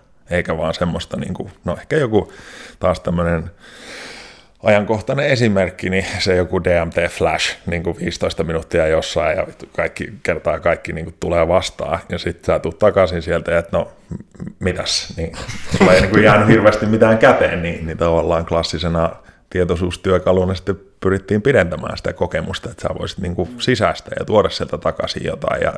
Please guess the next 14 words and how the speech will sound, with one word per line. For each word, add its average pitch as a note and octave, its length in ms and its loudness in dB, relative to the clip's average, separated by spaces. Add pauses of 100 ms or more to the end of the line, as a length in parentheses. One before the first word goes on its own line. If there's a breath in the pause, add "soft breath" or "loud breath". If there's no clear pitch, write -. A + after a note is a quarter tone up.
(180)
ja - 40 -6
näin F2 240 0
poispäin - 480 -6
ja D#2+ 80 0
ajahuaskat D2+ 600 -4
ja - 140 -8
bla - 200 -8
bla - 160 -8
bla. G#2 280 0 (520 loud breath)
Mut F2 200 -2
että - 200 -2
vähän G#2+ 220 4
ehkä G2 180 -2
sen G2 260 0